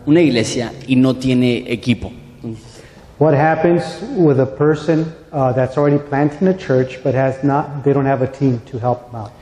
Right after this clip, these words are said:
Speaker 1: Eh, eh, es, es muy interesante. Les dije que vamos a mandarle al pastor Hassan a plantar una iglesia en Acapulco. Y cuando dijimos, "Vamos a plantar una iglesia en Acapulco", como veinte personas, "Heme aquí, envíame a mí". Li-,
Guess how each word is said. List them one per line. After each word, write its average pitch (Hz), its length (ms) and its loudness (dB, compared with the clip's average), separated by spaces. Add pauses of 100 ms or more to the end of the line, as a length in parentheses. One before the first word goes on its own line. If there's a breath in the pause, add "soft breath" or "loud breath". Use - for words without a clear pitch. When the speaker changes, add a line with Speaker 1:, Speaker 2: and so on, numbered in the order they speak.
(200 soft breath)
Speaker 1:
Eh, 131 140 -4
eh, 123 200 0
es, 139 100 4
es 147 280 2
muy 156 140 6
interesante. 143 640 2
Les 120 180 2
dije 147 200 2
que 139 40 -2
vamos 131 220 0
a 139 60 0
mandarle 120 340 -2
al 120 140 -6
pastor 113 340 -2
Hassan 123 300 -6
a 110 80 -4
plantar 113 260 -2
una 113 120 0
iglesia 110 280 -2
en 107 60 -2
Acapulco. 104 580 -2 (400 loud breath)
Y 127 80 -6
cuando 127 200 4
dijimos, 143 300 4
"Vamos 175 200 4
a 185 80 -2
plantar 143 240 2
una 160 100 2
iglesia 143 220 0
en 143 80 -4
Acapulco", 131 500 -2
como 123 220 -4
veinte 143 260 2
personas, 151 400 0 (240 loud breath)
"Heme 208 240 0
aquí, 226 340 0
envíame 214 540 4
a 196 60 2
mí". 208 400 2 (260)
Li-, 160 80 4